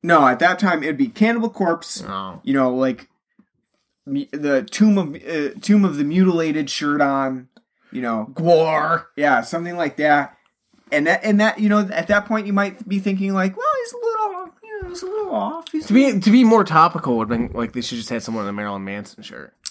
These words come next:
Speaker 1: Yeah, yeah.
Speaker 2: You know.
Speaker 1: A little bit
Speaker 2: I mean,
Speaker 1: of
Speaker 2: I know that's, like, like, the ninety-eights when they started, like, "Oh, Marilyn Manson's ruining
Speaker 1: You have
Speaker 2: it."
Speaker 1: your, like,
Speaker 2: So it'd be early, but still.
Speaker 1: Yeah. You have your, like, suspenders hooked to your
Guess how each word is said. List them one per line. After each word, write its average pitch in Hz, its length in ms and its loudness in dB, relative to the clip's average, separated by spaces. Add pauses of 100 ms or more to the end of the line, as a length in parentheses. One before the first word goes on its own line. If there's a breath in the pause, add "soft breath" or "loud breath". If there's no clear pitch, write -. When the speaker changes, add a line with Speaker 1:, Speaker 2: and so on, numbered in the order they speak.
Speaker 1:
Yeah, 147 320 0 (200)
yeah. 131 180 -6
Speaker 2:
You 107 60 -10
know. 92 180 -14 (200)
Speaker 1:
A 151 60 -18
little 151 180 -6
bit 139 140 -2
Speaker 2:
I 180 60 2
mean, 196 140 4
Speaker 1:
of 185 40 4
Speaker 2:
I 190 80 6
know 190 180 6
that's, 170 200 2
like, 156 280 -6
like, 139 360 -6
the 143 80 -10
ninety-eights 127 640 -2
when 110 160 -8
they 110 160 -10
started, 113 320 -10
like, 101 100 -14
"Oh, 117 180 -2
Marilyn 131 360 -6
Manson's 117 400 -10
ruining 156 260 -4
Speaker 1:
You 170 80 4
have 160 140 6
Speaker 2:
it." 156 40 -4
Speaker 1:
your, 160 120 -2
like, 285 260 0
Speaker 2:
So - 120 2
it'd 202 80 6
be 220 120 6
early, 214 380 6
but 151 280 -2
still. - 160 -6
Speaker 1:
Yeah. 123 280 2
You 330 140 -2
have 156 100 0
your, 156 100 0
like, 135 180 0
suspenders 139 1000 -4
hooked - 280 -12
to 135 120 -8
your 113 380 -4